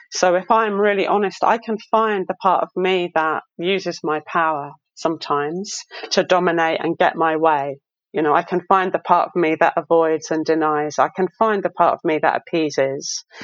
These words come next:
the part of me that just numbs out and shuts down. Um, so I think it's helpful to acknowledge that all of those parts are in all of us and in every bit of the system at all levels of scale.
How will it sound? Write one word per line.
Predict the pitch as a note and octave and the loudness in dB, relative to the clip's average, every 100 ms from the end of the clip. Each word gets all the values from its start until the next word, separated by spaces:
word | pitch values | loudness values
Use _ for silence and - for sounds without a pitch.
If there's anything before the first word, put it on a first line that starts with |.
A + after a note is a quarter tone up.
| - | -4
the | E3+ | -4
part | E3+ E3 - | 2 2 2
of | - | 0
me | E3+ D#3 D3+ | 0 2 2
that | D#3 D3 - | 2 2 0
just | - C#3+ - | -2 -2 0
numbs | E3+ F3 E3 D#3+ D3+ | 0 2 0 -2 -2
out | E3+ D#3 D3 - - - _ - | 0 0 -4 -6 -16 -20 _ -2
and | E3 | -2
shuts | - A2+ - - | 0 0 -2 -4
down. | D#3 D3+ D3 C#3+ - - - _ | -2 -2 -6 -12 -20 -20 -20 _
Um, | D#3+ C#3+ C#3+ D3 D3+ _ _ - - - | -2 -2 -4 -8 -14 _ _ -16 -16 0
so | G3 G3+ | 4 4
I | A3 | 2
think | A3+ A3 | 0 0
it's | - - | -2 0
helpful | - B3+ A3+ - - E3 E3 - | 0 2 2 0 2 2 0 0
to | E3+ F3 | 2 2
acknowledge | E3 F#3 F3+ E3+ D#3+ - | -2 0 2 0 0 0
that | F3 - | 0 0
all | F#3+ A3 A3 | 0 2 2
of | G#3 - | 0 0
those | E3+ E3+ | 0 -2
parts | - - F#3+ E3 - - - | -4 2 2 2 -4 -10 -2
are | E3+ E3+ D#3+ D#3 D3 | 2 4 2 0 -2
in | - F3 - | 0 0 2
all | F3 F#3 | 2 2
of | F3+ | 2
us | F#3+ B3+ - | 2 0 -2
and | F3 E3+ | -2 0
in | F3 F3+ - | 0 0 0
every | F#3 F3+ F#3 F3 | 0 0 -2 0
bit | E3 D3+ | 0 0
of | D3+ | -2
the | |
system | F3+ E3+ E3 - D#3+ | -2 -2 -4 -6 -4
at | D3+ - | -4 -2
all | D#3+ | -2
levels | D#3 E3 D#3 D3+ | 0 -2 -4 -8
of | D3 | -10
scale. | - - D#3 D#3+ F#3+ A3 | -8 -2 -2 0 -4 -8